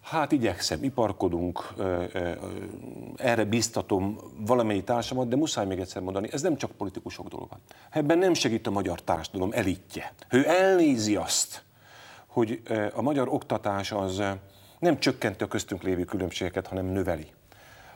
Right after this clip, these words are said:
Akkor mi egyedül ebbe bele fogunk ebedni.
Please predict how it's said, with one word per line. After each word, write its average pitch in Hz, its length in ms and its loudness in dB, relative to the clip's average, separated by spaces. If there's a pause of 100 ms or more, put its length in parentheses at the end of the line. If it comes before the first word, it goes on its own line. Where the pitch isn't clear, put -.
(160)
Akkor 117 420 0
mi 120 140 4
egyedül 110 340 2
ebbe 95 260 0 (240)
bele 85 260 -2
fogunk 85 380 -8
ebedni. - 400 -12